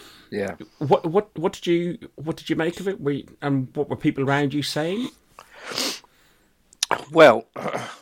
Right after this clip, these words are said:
Speaker 1: I, I was a bit surprised not to see Xhaka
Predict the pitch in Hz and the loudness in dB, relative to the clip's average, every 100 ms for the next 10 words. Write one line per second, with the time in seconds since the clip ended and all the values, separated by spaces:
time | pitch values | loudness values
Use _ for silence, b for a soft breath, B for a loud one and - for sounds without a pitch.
0 | B B B B - 156 117 160 165 151 | B B B B 4 4 6 6 4 0
1 | - 147 160 139 127 - - 123 - 110 | 0 4 4 2 -2 -4 -4 -6 2 4
2 | 95 92 - 104 - 98 - 95 92 90 | 4 -2 -8 -10 -8 -10 -8 -6 -4 -6
3 | - 85 | -6 -16